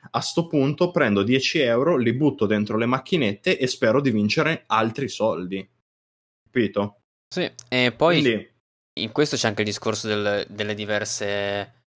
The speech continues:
Speaker 2: ehm, fasce di povertà o fasce di istruzione alla fin fine, perché comunque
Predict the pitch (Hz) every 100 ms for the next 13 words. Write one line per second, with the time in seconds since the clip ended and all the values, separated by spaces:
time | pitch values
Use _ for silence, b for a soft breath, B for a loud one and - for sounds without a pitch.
0 | _ _ _ _ - - 107 98 98 95
1 | 98 98 - - - _ _ _ - -
2 | 113 113 - 120 107 104 104 101 101 -
3 | 110 104 - 104 104 101 - 107 - 107
4 | 104 107 104 104 101 104 104 107 117 113
5 | 110 104 -